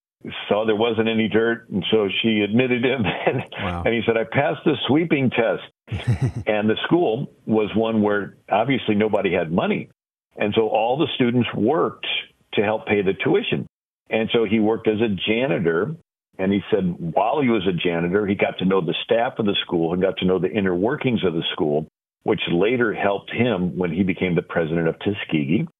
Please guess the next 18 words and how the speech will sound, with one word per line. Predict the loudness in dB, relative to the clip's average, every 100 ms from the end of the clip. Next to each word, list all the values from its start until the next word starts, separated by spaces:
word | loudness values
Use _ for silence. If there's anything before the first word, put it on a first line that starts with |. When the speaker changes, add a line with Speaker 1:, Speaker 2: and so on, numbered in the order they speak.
| _ _ _ -2
Speaker 1:
After | -2 0 0
graduation, | 0 0 0 0 0 0 -2
he | 0
goes | 0 0
to | -2
Wayland | 0 2 0 0
Bible | 0 0 -2 -2
Seminary | 0 2 2 0 -2 -4 -6 -4
in | -2 0
Washington, | 0 0 0 2 2
D | -2 0
C, | 0 0 -2 -6 -2
which | 0 0 -2
was, | 0 0
again, | 0 0 -2 0
one | 0 0
of |
those | 0 -2